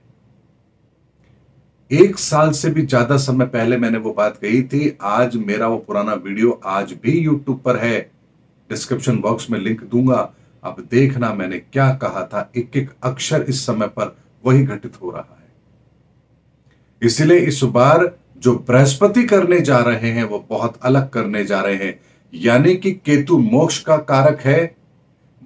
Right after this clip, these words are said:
बृहस्पति की दृष्टि है, बृहस्पति की केतु पर दृष्टि है, अर्थात इस संसार के अंदर अब वो होगा धर्म के नाम पर जो अब तक कभी भी नहीं हुआ है।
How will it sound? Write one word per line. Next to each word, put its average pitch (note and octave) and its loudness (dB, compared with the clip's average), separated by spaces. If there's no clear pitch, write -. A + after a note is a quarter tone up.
बृहस्पति C#3+ 2
की C3 0
दृष्टि C3+ 2
है, D#3 2
बृहस्पति D3 0
की D3 -4
केतु C3 -2
पर D3 -2
दृष्टि C#3 0
है, D3+ 2
अर्थात C3+ 0
इस B2+ 0
संसार B2 0
के C#3 0
अंदर G#2 0
अब A#2+ -2
वो A#2 4
होगा D3+ 2
धर्म C3 2
के C3 0
नाम A#2+ 2
पर A#2+ -2
जो A2+ -4
अब G#2 -8
तक - -8
कभी G#2+ -2
भी G#2 -4
नहीं A2+ 2
हुआ E2 -10
है। - -20